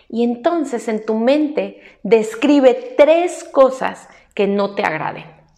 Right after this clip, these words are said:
Tres cosas. "Es que él es muy sucio, y es que él no me valora,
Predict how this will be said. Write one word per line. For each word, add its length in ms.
Tres 400
cosas. 560
"Es 200
que 180
él 80
es 140
muy 160
sucio, 840
y 140
es 140
que 280
él 460
no 140
me 180
valora, 1040